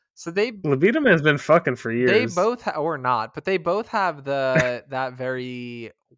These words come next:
Speaker 1: wacky energy to them, but like you were saying, that really unique, like, but there, it is serious.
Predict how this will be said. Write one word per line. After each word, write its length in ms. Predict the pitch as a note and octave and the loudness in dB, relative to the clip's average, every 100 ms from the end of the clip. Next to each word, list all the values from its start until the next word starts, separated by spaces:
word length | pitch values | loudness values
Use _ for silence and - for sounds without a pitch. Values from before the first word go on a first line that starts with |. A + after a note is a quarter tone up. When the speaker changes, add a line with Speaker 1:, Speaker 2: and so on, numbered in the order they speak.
| B2 | -6
Speaker 1:
wacky 500 | B2 C3 - D3+ C3+ | -4 -4 -6 -12 -10
energy 340 | B2+ C3+ C3 C#3 | -10 -10 -12 -18
to 120 | - | -6
them, 200 | D#3 E3 | -6 -2
but 120 | C#3+ | -2
like 220 | B2 - | -2 -4
you 60 | F3+ | -8
were 80 | E3+ | -6
saying, 320 | - D3+ D#3+ | -4 -4 -2
that 160 | B2 A#2 | -4 -4
really 220 | C3 C#3+ | -4 -4
unique, 480 | B2 A#2 B2 C3 - | -6 -8 -10 -8 -6
like, 200 | A2+ - | -8 -8
but 120 | A#2 | -8
there, 120 | B2 A#2 | -6 -6
it 120 | C3+ | -2
is 140 | E3+ - | -2 -2
serious. 760 | - A#2+ F#2+ - - - - | -2 -2 -4 -12 -20 -20 -20